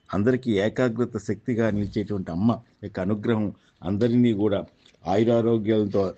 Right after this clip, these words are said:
ముందుకు నడిపించాలటువంటి దానికి కనుక ఆ దుర్గామాతను అలాగే సిద్ధిదాత్రిని కొలుస్తూ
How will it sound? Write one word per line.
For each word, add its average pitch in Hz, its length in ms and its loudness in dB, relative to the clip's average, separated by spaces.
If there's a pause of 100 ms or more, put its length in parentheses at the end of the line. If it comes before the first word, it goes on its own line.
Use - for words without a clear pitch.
(260)
ముందుకు 110 240 2
నడిపించాలటువంటి 101 960 0
దానికి 98 260 -2
కనుక 98 240 -4 (1000)
ఆ 104 160 4
దుర్గామాతను 101 960 4 (320)
అలాగే 98 340 0
సిద్ధిదాత్రిని 101 800 -2
కొలుస్తూ 95 400 -4